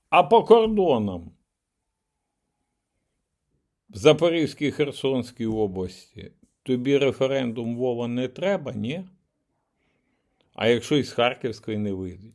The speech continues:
А, обмін територіями. Ну да. Кемська волость туди, Кемська волость сюди. В мене питання. В мене питання до українців і в мене питання до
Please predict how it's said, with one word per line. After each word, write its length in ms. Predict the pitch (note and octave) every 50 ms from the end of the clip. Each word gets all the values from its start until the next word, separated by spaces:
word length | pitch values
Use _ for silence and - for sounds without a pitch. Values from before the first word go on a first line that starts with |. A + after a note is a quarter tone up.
| _
А, 240 | - - A2 G2+ F#2+
обмін 460 | G2+ G#2+ A2 A#2 A#2+ A#2+ B2 A#2 A2+
територіями. 800 | G#2 - B2+ A#2 A#2 A2 A#2 - C#3 C3 A#2 G2+ F#2 F#2+ G#2 G#2+ - _ _ _ _ _ _ _ _ _ _ _ _ _ _ _ _
Ну 520 | - G2+ F#2 F#2 F#2+ G2+ G#2+ A#2 B2+ C3 A#2
да. 240 | A2 G#2+ G#2 G2+ G#2 - - - -
Кемська 420 | - - A#2 A2+ A2+ G#2+ - - A2
волость 580 | G#2+ A2 A#2+ A#2 A2+ A2 A2+ G#2+ - - -
туди, 400 | - A2 G#2+ G2+ A2+ A#2+ B2+ B2+ -
Кемська 460 | - - G#2 G2+ G2+ G2+ - - G#2+ G2+
волость 560 | G2 G2 G#2 G#2+ A2 A2 G#2+ G#2+ G2+ - -
сюди. 340 | - - G2 F#2 D#2+ E2 F2 F#2 F2+ _ _ _ _ _ _ _ _ - - - - -
В 80 | - -
мене 240 | - F#3 A3+ A#3 G3+
питання. 720 | - - D3 D3 - - G#2+ F2+ E2+ E2 D#2 - - - _ _ _ _ _
В 80 | C3+ A#2
мене 240 | A#2 B2 C3+ B2+ A2+
питання 640 | - - A#2 G#2 - - A2+ A2 G2+ G2 G2 G2
до 160 | F#2 F2+ G2 G2+
українців 880 | G2 F#2 - - - G2 F#2 E2+ E2+ F#2 F#2+ G#2 - - A3 A3+ E3 -
і 20 |
в 80 | G2+ G2+
мене 280 | G#2+ A2 A#2+ C3+ B2+
питання 720 | G#2 G#2 - G#2 - - C3 C3 B2+ B2 A#2+ A2 G#2 G2
до 440 | F2 E2+ F2 G#2+ G#2 G2 G2 F#2+